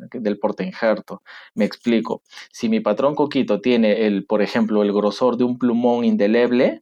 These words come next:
entonces el inj-, el, la pluma debe tener también el mismo grosor, dentro de lo posible. Por favor. Y otra característica más de la pluma, debe se-, de ser obtenida una, de una, de,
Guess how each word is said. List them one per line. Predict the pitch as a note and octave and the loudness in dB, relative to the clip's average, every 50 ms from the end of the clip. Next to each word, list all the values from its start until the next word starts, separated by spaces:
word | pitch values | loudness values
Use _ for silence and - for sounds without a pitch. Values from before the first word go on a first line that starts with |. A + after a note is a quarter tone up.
| _ - | _ -6
entonces | - A#2+ A#2 B2 C3 B2+ - | -4 -2 -2 -2 -2 -2 0
el | A#2 G#2 | 0 0
inj-, | G2+ G2+ G2 F#2+ - - - - | 0 0 -2 -4 -4 -6 -4 -2
el, | A2+ G2+ G2+ G2 G2 G#2 | -2 -2 -2 -2 -2 -2
la | G#2 G2 | -2 -2
pluma | - - C#3+ E3 G3 G#3 G3 | -2 0 0 2 2 4 4
debe | - B2+ C3+ | 4 2 2
tener | C3+ B2 A2+ A2+ A2+ A#2 A#2 A#2 | 2 0 0 2 2 2 0 0
también | - A#2 A2+ A2 A2 A#2 | 0 0 2 2 2 2
el | A2+ A2 | 2 2
mismo | A2+ A2 A2+ A#2 | 2 2 0 0
grosor, | A#2 G#2 F#2 F2+ - - G2 F2+ F2 - _ _ _ _ _ _ | 0 0 -2 -2 -4 -6 -6 -6 -6 -8 _ _ _ _ _ _
dentro | - G#2+ G2+ F#2+ G#2 G#2 | -2 -2 -2 0 0 0
de | G2+ G2 | 2 2
lo | G2 F#2+ | 0 -2
posible. | - F2+ F2 - - A#2 A2+ G2 F2 E2 F#2+ _ _ _ _ _ _ _ _ _ _ _ | -2 -6 -8 -2 0 2 2 2 0 -2 -8 _ _ _ _ _ _ _ _ _ _ _
Por | - F#2+ F#2 | -10 -10 -8
favor. | - - F#2 F#2+ G#2 G#2 G#2 G2 - _ _ - - - - _ - | -6 -4 -2 0 2 2 0 0 -4 _ _ -20 -20 -20 -18 _ -4
Y | - G#2+ | -2 -2
otra | G#2+ G#2+ B2 A#2+ | 0 0 -2 0
característica | B2+ A#2 A2 G#2+ G#2 - A2 G2 A2 - C3 A#2 - A2 | 0 0 0 0 0 -2 -4 -4 -4 -6 -6 -2 0 0
más | A2+ A#2 A#2+ | 0 2 2
de | B2+ A#2 | 2 0
la | G#2+ G2 | 0 0
pluma, | - B2+ C3 B2 A2 G2+ G#2 G#2 G2+ | 0 0 0 2 0 0 -2 -4 -2
debe | G2 A2 A2+ A#2+ B2+ C3 | 0 2 4 4 4 2
se-, | B2+ - A#2+ G#2+ G#2+ | 2 0 -2 -2 0
de | G#2+ G#2 G2+ | 0 0 0
ser | G2+ - A#2 A2 B2 | -2 -2 -2 0 0
obtenida | C3 B2+ - G#2+ G#2 A2 A2+ A#2+ B2 | 0 0 0 -2 0 2 4 4 4
una, | A#2+ B2 B2+ B2 B2 - | 4 2 2 0 0 0
de | A2 A2 | 0 2
una, | A2 A2 A#2 A#2 A#2+ A2 | 2 2 2 2 2 0
de, | A2 A2+ G#2+ G2+ G2+ G2+ G2+ G#2 G#2+ G#2+ | 0 0 0 2 2 2 0 -2 -4 -8